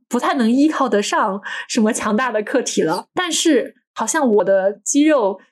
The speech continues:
已经有了一些力量。对，我跟听友补一个场外信息，我正在向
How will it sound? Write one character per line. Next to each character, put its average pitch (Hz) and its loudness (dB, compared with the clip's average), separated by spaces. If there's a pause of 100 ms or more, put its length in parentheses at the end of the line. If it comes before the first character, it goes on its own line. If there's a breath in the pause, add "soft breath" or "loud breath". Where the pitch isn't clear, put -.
(140)
已 214 2
经 240 0
有 196 2
了 160 2
一 220 -2
些 240 0
力 254 2
量。 185 -2
对， 175 2
我 190 2
跟 247 2
听 254 -2
友 208 2 (120)
补 202 2
一 190 -2
个 233 0
场 196 -4
外 208 0
信 220 0
息， 220 0
我 208 2
正 233 2
在 220 0
向 208 -2